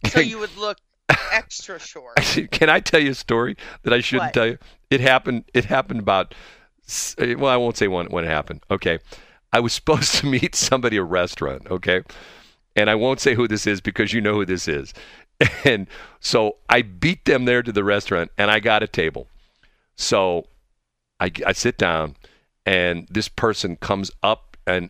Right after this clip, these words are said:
Speaker 2: and a lady, one of the, like, the, the, the, the la-, who is the lady, la-, lady who works, like, the counter, you know, like, the, you, you put your name on a list, and, you know, what do you call that? Is that the concierge or whatever? You know,
Speaker 1: It's,
Speaker 2: you know what I'm
Speaker 1: it's
Speaker 2: talking
Speaker 1: called,
Speaker 2: The,
Speaker 1: um, a hostess
Speaker 2: the
Speaker 1: or a
Speaker 2: hostess,
Speaker 1: host.
Speaker 2: right, the hostess, the host, it's the hostess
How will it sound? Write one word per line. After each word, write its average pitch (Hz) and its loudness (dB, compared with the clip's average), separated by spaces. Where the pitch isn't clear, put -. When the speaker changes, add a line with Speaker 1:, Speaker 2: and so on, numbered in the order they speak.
Speaker 2:
and 92 0
a 95 -4
lady, 101 0
one 92 -4
of 98 -6
the, 90 -2
like, 90 -2
the, 82 -2
the, 85 -6
the, 78 -6
the 82 -6
la-, 87 -8
who 107 -4
is 87 -6
the 87 -4
lady, 90 0
la-, 95 -6
lady 107 0
who 95 -4
works, 92 -4
like, 87 0
the - -10
counter, 90 0
you 82 -8
know, 80 -4
like, 78 -4
the, 69 -6
you, 87 -12
you 110 -6
put - -4
your 107 -2
name 92 0
on 85 0
a 80 -4
list, 80 -4
and, 71 -14
you - -4
know, 85 -2
what 131 -2
do 117 0
you 95 -8
call 73 -2
that? 67 -12
Is - -10
that 98 0
the - -8
concierge 87 -2
or - -12
whatever? 78 -8
You 147 2
know, 113 2
Speaker 1:
It's, 101 -12
Speaker 2:
you 135 -2
know 120 0
what 104 -6
I'm 82 2
Speaker 1:
it's 78 -6
Speaker 2:
talking - -20
Speaker 1:
called, 202 -4
Speaker 2:
The, 196 2
Speaker 1:
um, 165 -2
a 156 -4
hostess 175 -12
Speaker 2:
the - 2
Speaker 1:
or - 6
a - 0
Speaker 2:
hostess, 160 0
Speaker 1:
host. 156 -16
Speaker 2:
right, 113 2
the 110 2
hostess, 123 0
the 101 -4
host, 113 -2
it's - -6
the 95 -2
hostess 98 -4